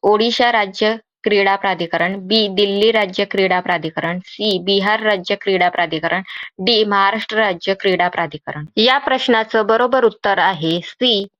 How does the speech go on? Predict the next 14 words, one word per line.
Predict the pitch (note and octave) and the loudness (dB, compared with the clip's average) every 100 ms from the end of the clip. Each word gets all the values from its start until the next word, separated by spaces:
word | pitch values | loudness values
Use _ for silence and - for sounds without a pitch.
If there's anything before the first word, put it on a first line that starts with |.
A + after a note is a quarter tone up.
| - | 0
बिहार | A3 A3+ B3 A#3+ | 2 4 2 2
राज्य | A3+ F#3 F3+ - F#3 F#3 | 0 -2 -4 0 2 0
क्रीडा | - G3 F#3+ | 0 2 2
प्राधिकरण. | F3+ F3+ E3+ D3+ D#3 D3 D3 _ _ _ _ _ | 0 -2 -2 -4 -4 -4 -8 _ _ _ _ _
आशिया | - A3 A3 D4 D4+ | -2 0 2 2 2
पुरुष | D4+ C4+ C#4 B3 | 4 6 4 4
हॉकी | A#3+ A#3 A3+ G#3+ | 0 2 -2 0
कप | G3+ | -2
दोन | F#3+ G3+ G#3+ | 2 2 2
हजार | G3+ G3 | 0 -2
पंचवीसचे | F#3+ G3 F#3+ F#3+ F#3+ - | -2 -4 -4 -6 -6 0
आयोजन | G3 F3 E3+ E3+ F3 E3+ D3 - | 0 2 -2 -4 -4 -4 -4 0
हॉकी | F#3+ F#3+ C4+ | 0 2 0
इंडिया | C4+ G#3+ G3+ F#3+ F3+ | 0 0 0 0 0